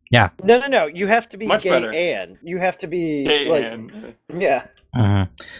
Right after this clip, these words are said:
Speaker 1: That's why Western developers, they, they pat themselves on the back and their little blogger friends, like, sing their praises, but it's like,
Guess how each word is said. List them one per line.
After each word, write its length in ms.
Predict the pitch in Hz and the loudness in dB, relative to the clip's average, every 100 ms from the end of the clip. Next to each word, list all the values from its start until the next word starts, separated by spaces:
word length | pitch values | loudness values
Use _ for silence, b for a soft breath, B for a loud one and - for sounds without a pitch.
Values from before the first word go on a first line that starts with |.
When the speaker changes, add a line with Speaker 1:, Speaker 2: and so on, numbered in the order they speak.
| B - | B 0
Speaker 1:
That's 120 | - | 4
why 120 | 143 | 6
Western 360 | 135 147 151 127 | 6 2 -2 -4
developers, 540 | 131 160 139 127 117 | -2 0 0 -2 -2
they, 240 | 120 120 | -2 -2
they 140 | - 117 | -4 -2
pat 180 | 135 120 | -2 -2
themselves 320 | 120 127 110 | -4 -4 -2
on 60 | |
the 80 | 107 | -2
back 320 | 101 127 123 | 2 2 2
and 120 | 110 101 | -4 -6
their 200 | 101 101 | -4 -4
little 280 | 101 101 | -4 -4
blogger 360 | 101 107 123 113 | 0 0 2 0
friends, 400 | 107 95 95 98 | 2 2 0 0
like, 240 | 101 92 - | 0 0 -2
sing 240 | - 123 | 0 2
their 120 | 107 | 2
praises, 500 | 95 117 131 117 98 | 2 0 0 -4 -10
but 140 | 98 104 | -8 -8
it's 160 | 92 | -4
like, 260 | 110 104 | -2 -2